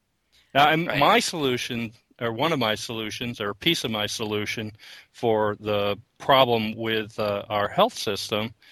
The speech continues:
Speaker 1: is to have a program to encourage people to go into the medical profession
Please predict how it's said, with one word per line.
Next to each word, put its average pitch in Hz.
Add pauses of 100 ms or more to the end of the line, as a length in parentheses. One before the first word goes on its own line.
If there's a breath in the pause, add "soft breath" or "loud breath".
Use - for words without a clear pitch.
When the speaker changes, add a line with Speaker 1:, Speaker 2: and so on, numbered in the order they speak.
(240 loud breath)
Speaker 1:
is 156
to 117 (100)
have 120
a 107
program 117
to 113
encourage 123 (380 loud breath)
people 117 (100)
to 113
go 117
into 113
the 104
medical 104
profession 107